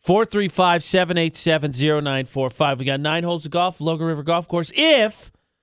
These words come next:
you can beat Florida or not with A J and McCall on V F X. Four three five, seven eight seven,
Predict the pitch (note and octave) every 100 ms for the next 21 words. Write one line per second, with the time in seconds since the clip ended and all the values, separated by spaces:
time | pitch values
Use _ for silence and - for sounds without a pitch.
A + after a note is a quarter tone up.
0 | _ _ - D3 D#3 D3+ C#3+ C3 - -
1 | C3 A#2 A2+ C3 B2+ G#2+ A#2 A#2+ A2 A#2+
2 | A2 C#3 C3 A#2+ G#2+ G#2+ G2+ D3 C3 -
3 | - - - _ _ _ _ _ F#3+ C4+
4 | C#4 B3+ F3+ A3+ G#3+ F#3+ - D4 E4+ F4
5 | D#4+ D4 D#4 G#3+ - B3 F#3+ F3